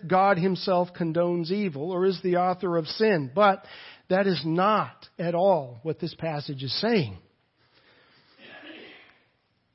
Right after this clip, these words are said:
Sin is evil. There are natural occurrences that just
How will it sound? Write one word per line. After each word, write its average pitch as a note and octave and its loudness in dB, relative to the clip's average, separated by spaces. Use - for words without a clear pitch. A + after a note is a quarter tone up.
Sin A#3 12
is G3 4
evil. G3+ -2
There F#3+ 6
are G#3+ 8
natural A3 2
occurrences F3 -2
that F3+ 0
just F#3 -2